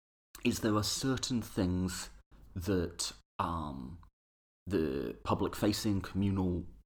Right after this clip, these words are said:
mindset is appropriate for, and there's other things that the individual mindset is, i-, i-, is appropriate for. Now, you will get people on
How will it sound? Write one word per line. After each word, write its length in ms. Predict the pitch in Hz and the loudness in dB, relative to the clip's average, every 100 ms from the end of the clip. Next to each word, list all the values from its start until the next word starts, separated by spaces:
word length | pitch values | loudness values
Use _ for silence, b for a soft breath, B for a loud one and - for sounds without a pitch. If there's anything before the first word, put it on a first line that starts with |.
| - 101 | -2 2
mindset 500 | 95 95 - 85 95 | 4 2 0 -2 -2
is 120 | 80 | -6
appropriate 560 | - 98 82 - 82 | 0 0 0 -2 -2
for, 300 | - 90 90 87 B | 0 0 0 -2 B
and 100 | - | 2
there's 120 | 240 233 | 6 6
other 160 | 139 | 6
things 240 | 120 110 98 | 4 0 -2
that 100 | - | -2
the 100 | 92 | -2
individual 540 | 78 - - - - - - | 0 -4 -6 -8 -8 -12 -6
mindset 560 | 95 69 - - - - - | -2 -2 -2 -4 -4 -8 -4
is, 340 | - - - - | -2 -2 -4 -4
i-, 60 | |
i-, 400 | - 90 - 90 - | 0 0 0 0 0
is 160 | 92 | -4
appropriate 540 | - - 76 - 64 - | -4 -2 -2 -2 -8 -8
for. 240 | - - B B - | -10 -10 B B 2
Now, 60 | |
you 180 | 160 180 | 4 4
will 360 | 170 190 247 220 | 2 4 4 4
get 520 | - 123 - - - - - - - - - _ _ - - | 0 -4 -4 -2 -2 -2 -20 -20 -20 -20 -20 _ _ -20 -10
people 560 | - 113 - 87 82 - | -6 -4 -2 0 -2 -4
on 400 | 85 82 76 | -4 -4 -4